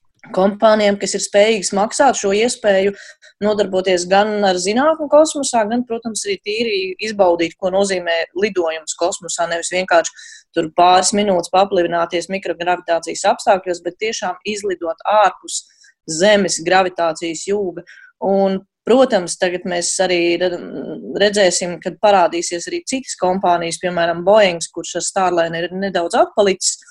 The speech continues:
bet šis viņam varētu būt arī tāda spēcīgāka motivācija, ka jāsaņemās, tāpat arī citām kompānijām, kurām varbūt ir potenciāls realizēt pilotējumus, ko, lidojumus. Tā kā es domāju, ka tas, ka, ā, SpaceX ir to izdarījis, tas liecina to, ka to var tiešām izdarīt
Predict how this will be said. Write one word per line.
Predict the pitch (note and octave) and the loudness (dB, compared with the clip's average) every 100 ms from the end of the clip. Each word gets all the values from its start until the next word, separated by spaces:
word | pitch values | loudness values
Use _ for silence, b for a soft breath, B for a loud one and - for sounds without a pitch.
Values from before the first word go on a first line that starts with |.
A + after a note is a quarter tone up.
| b b _ - | b b _ -4
bet | G3+ - | -2 0
šis | B3 A#3+ | -2 0
viņam | C4 B3+ A#3 | 0 2 4
varētu | A#3 G#3+ G3+ | 6 4 2
būt | A#3 | -6
arī | G#3 G3 | -6 -4
tāda | F3+ F3+ | -4 -4
spēcīgāka | - G#3 G3 F3+ F3 F3 | -6 -6 -6 -4 -4 -4
motivācija, | G3 G3+ B3 C4 B3+ F#3 | -8 -6 -4 -4 -4 -6
ka | F#3+ | -4
jāsaņemās, | F3 E3+ E3+ A3+ B3+ C4+ A3 - | -2 -2 -4 -6 -6 -4 -4 -4
tāpat | E3+ F#3 F3+ | -8 -8 -8
arī | E3+ | -10
citām | - - A#3+ A#3 | -10 -2 0 0
kompānijām, | A#3+ B3 B3+ A#3+ A3 G#3+ G#3 | 0 0 4 2 4 0 -2
kurām | A3 G#3 G#3 | -2 0 2
varbūt | A3 G3+ F#3+ B3 | 0 0 -4 -4
ir | G3+ | -4
potenciāls | - B3+ A#3 G3+ G3+ G#3 G3+ - B B B B _ - | -4 -2 0 -2 2 4 4 0 B B B B _ -4
realizēt | F#3 A3+ G3+ F#3+ F#3 F#3 - | 4 6 6 4 0 -2 -2
pilotējumus, | A3+ G3 - F#3 F3+ F3+ - | -8 -6 -6 -6 -6 -10 -10
ko, | F#3+ E3+ F#3 | -8 -4 -4
lidojumus. | G#3+ G3+ F3+ F3 - | -4 -2 -4 -6 -12
Tā | - | -4
kā | F#3 | -2
es | F3+ | -2
domāju, | F#3+ G3 F3+ F3 | -2 -4 -4 -4
ka | F#3+ | 0
tas, | G#3 | 0
ka, | - G3 | 0 -6
ā, | - F#3 F3 E3+ | 0 2 4 2
SpaceX | E3 - G#3 G#3 E3+ - G#3+ | 0 0 0 0 -4 -4 -4
ir | G#3 | -4
to | F#3+ A#3+ | 0 2
izdarījis, | F4 G3+ F#3 F3 - | 2 2 2 2 -2
tas | F#3 - _ - | -6 -8 _ -4
liecina | G#3+ C#4 C#4 B3+ A3 G#3 | 2 4 4 2 -2 0
to, | B3 B3+ | -2 -2
ka | - A3+ | -6 -2
to | A3+ | 0
var | G#3+ | 0
tiešām | A#3+ A#3 A3 G#3 | 0 0 0 -2
izdarīt | G#3+ G#3 G#3 | -2 0 -2